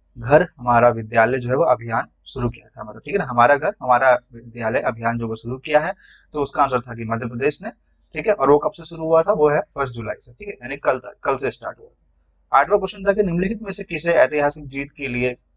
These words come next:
के बाद मलावी के राष्ट्रपति के रूप में शपथ जो है वो दिलाई गई है, तो उसका आंसर था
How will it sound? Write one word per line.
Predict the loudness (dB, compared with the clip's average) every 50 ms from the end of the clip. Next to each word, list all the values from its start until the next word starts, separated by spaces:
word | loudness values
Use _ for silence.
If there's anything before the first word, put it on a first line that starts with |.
| _ _ -6
के | -4 -4
बाद | -2 2 2 2 2 2 0 _ _ _ _ -4
मलावी | 0 2 6 6 6 6 4 0
के | -4 -2 2
राष्ट्रपति | 2 2 2 2 -2 -16 -16 -16 -14 -12 -8
के | -4 -4
रूप | -4 -4 -4 -8 -12 -14 -14 -16 -16 -16 -14
में | -10 -8 -6
शपथ | -4 -2 0 0 0
जो | -2 -2 -2 -2
है | -2
वो | -2 -2
दिलाई | -4 -4 -2 0 0 0
गई | 0 0 -2 -4
है, | -4 -6
तो | -8 _ _ -20 _ -4 -2 -2
उसका | 0 2 2 2
आंसर | 2 0 0 -2
था | -2 -2 -2